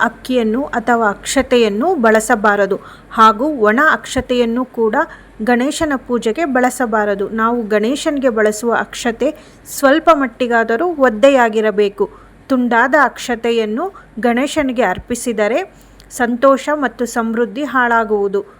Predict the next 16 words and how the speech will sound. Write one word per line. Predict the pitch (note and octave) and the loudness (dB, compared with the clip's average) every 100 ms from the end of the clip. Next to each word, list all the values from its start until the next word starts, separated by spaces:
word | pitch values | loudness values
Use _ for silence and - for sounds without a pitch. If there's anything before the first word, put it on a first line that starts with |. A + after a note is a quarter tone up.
| _ - | _ -6
ತುಂಡಾದ | C4+ B3 C4 D4 D4 | -4 0 0 2 0
ಅಕ್ಷತೆಯು | - - B3+ B3 A#3+ | -2 -6 -4 -4 -4
ನಿಮ್ಮ | A#3 A3+ | -4 -6
ಕೌಟುಂಬಿಕ | A3 B3 A#3+ A3+ D4 D4+ D#4 | -4 -2 -2 -2 -4 -4 -4
ಸಂತೋಷವನ್ನು, | C#4 A#3+ A3 A#3+ B3+ C4+ B3 A3+ | -4 -4 -4 -4 -2 -2 -2 -4
ಸಮೃದ್ಧಿಯನ್ನು | A#3 A#3+ A3 A3+ A3+ A#3 A3+ G#3 F4 | -6 -6 -4 -4 -4 -4 -4 -4 -4
ನಾಶ | F4+ D#4 - | 0 0 0
ಮಾಡುವುದು. | C4 G#3+ G3+ G3+ G3 F#3 - _ _ _ _ - _ _ _ _ - - - - - - - - - - | 0 0 0 -2 -2 -6 -8 _ _ _ _ -20 _ _ _ _ -20 -18 -16 -16 -16 -16 -18 -18 -14 -2
ಗಣೇಶನ | A#3+ B3 D#4 E4 F4 D#4 - | 4 6 6 2 0 0 0
ಪೂಜೆಯನ್ನು | C4 A#3 C4 B3 B3 | 0 4 4 4 2
ಮಾಡುವಾಗ | A#3+ A3 A3 A3 G#3+ G#3 B3+ F#4+ - - - | 2 2 4 4 4 2 -2 -4 -10 -20 -4
ಈ | C#4 F4+ | 2 4
ವಸ್ತುಗಳನ್ನು | F4 A#3+ - C4 A#3+ A3+ A3 G#3+ C4 G#4 - - - - | 4 0 -2 -2 2 4 4 0 -2 -4 -12 -20 -10 -2
ಪೂಜಿಸುವುದರಿಂದ, | C#4 B3 B3 B3 A#3 A3+ A3 A3 A3 F4 - - - | 0 0 -2 0 2 2 2 2 2 -2 -4 -16 -2
ಗಣೇಶನಿಗೆ | A3 A#3 B3+ D4 A#3+ A#3 | 2 2 2 0 2 2
ಅರ್ಪಿಸುವುದರಿಂದ | G3+ G3+ - A#3+ - A#3 A3 G#3+ G#3 G#3 | 0 -2 -4 -4 0 0 2 0 0 -2